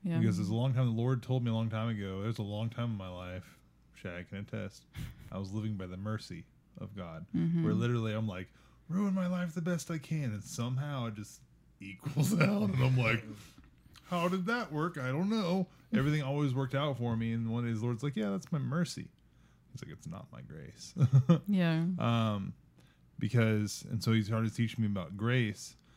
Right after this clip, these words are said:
Speaker 2: and one thing Dan Mohler says, he says, "Grace without change is not grace."
Speaker 1: Mm-hmm.
Speaker 2: If there's no change in you, there's, it's not, it's not grace.
Speaker 1: Yeah.
Speaker 2: Um, it's mercy, which
Speaker 1: Mm-hmm.
Speaker 2: mercy, mer-, uh,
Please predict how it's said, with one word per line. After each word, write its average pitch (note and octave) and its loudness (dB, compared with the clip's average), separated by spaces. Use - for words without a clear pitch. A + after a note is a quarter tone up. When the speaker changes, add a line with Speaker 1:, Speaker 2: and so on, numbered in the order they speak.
Speaker 2:
and G#2+ 0
one A#2+ 2
thing A2+ 0
Dan A2 0
Mohler A#2+ 2
says, G#2 -2
he G#2+ -4
says, G#2 -2
"Grace A2+ 0
without A2+ -2
change A2 -2
is F#2+ -8
not F#2 -4
grace." - -12
Speaker 1:
Mm-hmm. E3 2
Speaker 2:
If G#2 -6
there's A2 -2
no A#2 0
change C3 0
in G#2 -2
you, F#2 -4
there's, A2 0
it's G#2+ -6
not, G2 -6
it's A#2 -8
not F#2 -6
grace. - -2
Speaker 1:
Yeah. E3+ 0
Speaker 2:
Um, G#2+ 0
it's A#2 -6
mercy, A#2 -2
which - 6
Speaker 1:
Mm-hmm. E3 2
Speaker 2:
mercy, G#2 -2
mer-, G2+ -4
uh, F2+ -8